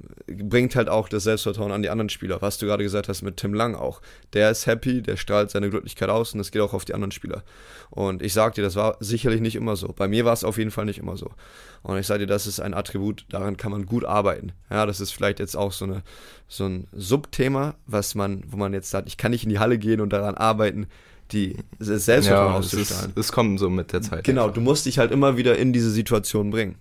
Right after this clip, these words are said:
Speaker 1: Ja?
Speaker 2: Ja.
Speaker 1: Jetzt bekommst du es vielleicht nicht so gut hin und dann wirst du vielleicht mal gestealt oder vielleicht sieht's dann mal hektisch aus. Aber wenn du dich öfter in diese Situation bringst, dann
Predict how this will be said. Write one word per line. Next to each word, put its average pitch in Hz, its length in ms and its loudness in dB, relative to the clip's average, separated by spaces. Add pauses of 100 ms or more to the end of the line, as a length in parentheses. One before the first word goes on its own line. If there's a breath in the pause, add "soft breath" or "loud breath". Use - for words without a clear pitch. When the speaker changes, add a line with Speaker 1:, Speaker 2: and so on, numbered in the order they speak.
(220)
Speaker 1:
Ja? 123 200 0
Speaker 2:
Ja. 151 40 -6 (260 loud breath)
Speaker 1:
Jetzt 113 220 2
bekommst 123 340 -2
du 117 40 -2
es 110 80 -6
vielleicht 101 320 0
nicht 123 180 -2
so - 80 -2
gut 143 160 -2
hin 143 160 0 (240 loud breath)
und 101 140 -4
dann 98 160 0
wirst 117 180 2
du 123 80 0
vielleicht 117 200 2
mal 117 180 0
gestealt 123 480 -2
oder 104 240 2
vielleicht 104 340 2
sieht's 120 240 2
dann 110 140 4
mal 104 120 6
hektisch 107 360 -2
aus. 113 320 0 (280 soft breath)
Aber 101 200 -2
wenn 101 80 0
du 101 60 0
dich 92 200 -6
öfter 117 240 2
in 113 60 4
diese 101 160 2
Situation 110 580 -2
bringst, 117 320 -4 (320 loud breath)
dann 101 300 0